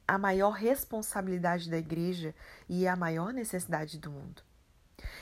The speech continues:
Em segundo lugar, a gente vê a autoridade pra libertar. O homem sem Cristo, ele é um prisioneiro.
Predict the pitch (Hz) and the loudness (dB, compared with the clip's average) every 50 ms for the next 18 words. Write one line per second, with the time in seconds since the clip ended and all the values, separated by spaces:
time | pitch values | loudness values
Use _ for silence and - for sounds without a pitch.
0 | - - 185 180 208 190 185 190 180 180 185 180 190 196 214 226 220 202 208 - | -4 -2 0 2 2 2 2 2 2 4 4 6 6 6 6 4 4 0 -4 -6
1 | 208 180 196 190 190 196 190 202 196 196 202 196 202 196 - - 190 185 185 185 | -2 4 6 6 6 6 4 0 0 4 4 4 4 2 0 0 2 2 2 2
2 | 190 185 185 180 175 - - 180 151 143 - - _ - - - - - - - | 2 0 0 -2 -4 -8 -8 -8 -8 -8 -8 -14 _ -20 -20 -20 -16 -14 -14 -6
3 | - 180 180 190 208 240 277 269 262 - - 247 226 226 - - 233 262 294 - | 0 2 6 6 6 6 6 2 0 0 0 0 0 0 -2 0 0 0 0 0
4 | - 294 285 294 285 285 262 247 277 320 320 247 - 190 175 156 160 156 147 143 | 0 0 0 2 2 2 4 4 4 4 2 0 -2 -2 -2 -2 -4 -6 -8 -10
5 | 135 - | -14 -16